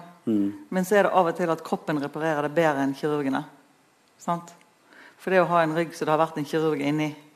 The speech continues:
Speaker 2: det kan bli en litt
Speaker 1: Det, nå,
Speaker 2: dårligere
Speaker 1: nå,
Speaker 2: rygg
Speaker 1: nå
Speaker 2: etterpå.
Speaker 1: tror jeg du sa det feil også.
Speaker 2: Ja.
Speaker 1: Det har ikke vært en hel kirurg inni ryggen.
Speaker 2: Nei, men <laughs> du har hatt noen der inni og gravd, og kanskje
Speaker 1: Ja.
Speaker 2: satt noe på og sånn. Det blir aldri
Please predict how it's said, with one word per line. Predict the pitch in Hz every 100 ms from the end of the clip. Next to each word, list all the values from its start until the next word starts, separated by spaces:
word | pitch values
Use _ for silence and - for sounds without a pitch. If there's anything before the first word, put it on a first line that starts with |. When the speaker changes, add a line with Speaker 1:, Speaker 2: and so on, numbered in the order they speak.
| _ _ _ _ _ _ 262
Speaker 2:
det | - - 175 175
kan | 175 156
bli | 160
en | 156
litt | 160
Speaker 1:
Det, | 135
nå, | 160
Speaker 2:
dårligere | 165 180 165
Speaker 1:
nå, | 185
Speaker 2:
rygg | 165
Speaker 1:
nå | 160
Speaker 2:
etterpå. | 160
Speaker 1:
tror | 175
jeg | 185
du | 139
sa | 127 131
det | 139
feil | 147 139
også. | 131 165 185 -
Speaker 2:
Ja. | 202 190
Speaker 1:
Det |
har | 269
ikke | 214 160
vært | 190
en | 165
hel | 143 131
kirurg | 131 170 135 131 131
inni | 147 131
ryggen. | 123 123
Speaker 2:
Nei, | 208
men | 226 240
<laughs> | - - - - - - - - 151 - - -
du | 196
har | 202
hatt | 208 233 226
noen | 190 208
der | 208 196 180
inni | 202
og | 185 175
gravd, | 165 185 165 131 127
og | 143 147
kanskje | 160 160 - 170
Speaker 1:
Ja. | 120 147 120 120 - 151 135 120 127
Speaker 2:
satt | - 196 170 -
noe | 156 156
på | 170 165 131
og | 127
sånn. | 139 151
Det | 180 156 151 151 104 95 82 - - - 175
blir | 180 190
aldri | 143 160 190